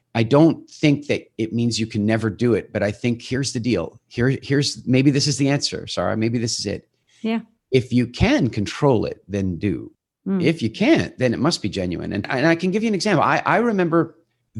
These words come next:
Speaker 1: vividly the first time I left Daniel in Canada, knowing I had lost, knowing I couldn't win him back, knowing that I'd not prevailed in that part of the legal thing and I was in trouble. And I remember leaving Canada,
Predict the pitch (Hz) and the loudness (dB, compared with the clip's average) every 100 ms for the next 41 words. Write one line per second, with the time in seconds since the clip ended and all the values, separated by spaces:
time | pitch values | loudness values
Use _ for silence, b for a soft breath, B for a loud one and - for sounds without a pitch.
0 | 107 160 139 131 123 101 98 87 82 - | 4 4 6 6 6 4 0 0 -2 -4
1 | 107 - 120 120 - 123 117 110 - 104 | -6 -2 0 0 -2 -2 0 -2 -2 -4
2 | 101 104 113 113 - - - 98 101 95 | -2 0 0 -2 -12 -16 -10 -4 -2 -2
3 | 95 - 98 98 - 98 98 90 92 92 | -4 -4 -4 -4 -4 -4 -2 -2 -2 -2
4 | 95 92 90 90 87 90 85 - - 90 | -2 -2 -4 -4 -2 -2 -2 -4 -4 -4
5 | 92 80 82 101 90 87 87 90 82 80 | -2 -6 -6 -6 -6 -6 -6 -6 -6 -8
6 | - 90 92 90 90 87 90 87 90 98 | -6 -4 -4 -4 -4 -6 -4 -6 -4 -4
7 | 110 - 90 95 92 85 87 - - 87 | -6 -8 -6 -4 -4 -6 -8 -6 -4 -4
8 | 85 95 90 87 85 87 85 82 90 87 | -6 -8 -8 -8 -6 -6 -6 -8 -10 -10
9 | 85 - 82 - - - 95 101 101 117 | -8 -8 -8 -10 -18 -8 -2 0 2 4
10 | 135 135 113 113 131 127 123 101 104 90 | 4 4 4 2 2 2 0 0 -4 -4
11 | 78 78 110 | -6 -8 -10